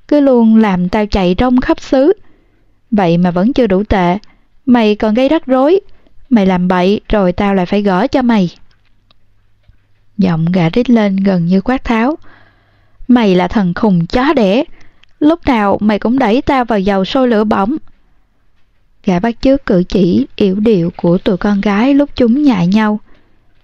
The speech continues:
"Chỉ muốn sờ váy con nhỏ đó thôi. Chỉ muốn vuốt nó như nựng con chuột thôi. Ôi dào, làm sao con chết tiệt đó biết mày chỉ muốn sờ váy nó thôi? Nó giật lại rồi mày cứ nắm lấy như mày nắm con chuột.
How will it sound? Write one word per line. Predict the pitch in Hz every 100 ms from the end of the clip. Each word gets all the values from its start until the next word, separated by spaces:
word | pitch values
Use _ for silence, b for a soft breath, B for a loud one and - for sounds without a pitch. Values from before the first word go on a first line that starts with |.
| _ _ _
"Chỉ | - 226
muốn | 254 277 311 370
sờ | - 247 180
váy | 170 226 294 339
con | 269 220
nhỏ | 214 180 196
đó | 311
thôi. | 302 285 254 _ _ _ _ -
Chỉ | 226
muốn | 226 269 302 330
vuốt | 359 403
nó | 320 269 269
như | 381 311
nựng | 226 190 180
con | 247 247
chuột | 233 -
thôi. | 269 269 - _ _ _ _ _ _ _
Ôi | - 190 202
dào, | 202 180 165 160 b b -
làm | 196 175 165
sao | - 196 185 185
con | 214 190
chết | 196 302
tiệt | - 214
đó | 220 226
biết | 247 311 320
mày | 233
chỉ | 185 202
muốn | 247 302
sờ | 277 208
váy | 214 233
nó | 311
thôi? | 311 277 262 - - - - - - _ -
Nó | 330
giật | 277 233 220
lại | 196 185 208
rồi | 214
mày | 196 185
cứ | 262
nắm | 277 277 302
lấy | 349 294 339
như | 370
mày | 240 196
nắm | 196 269
con | 285 233
chuột. | 226 196